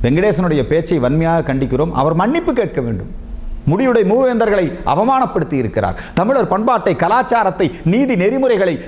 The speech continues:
செங்கோலை அவமானப்படுத்தியது என்பது இந்த நாடாளுமன்றத்தை,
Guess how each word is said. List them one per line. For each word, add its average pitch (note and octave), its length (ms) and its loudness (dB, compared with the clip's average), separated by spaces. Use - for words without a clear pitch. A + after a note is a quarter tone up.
செங்கோலை B3+ 480 2
அவமானப்படுத்தியது B3+ 880 2
என்பது A#3+ 260 0
இந்த A2 100 2
நாடாளுமன்றத்தை, G#3+ 720 0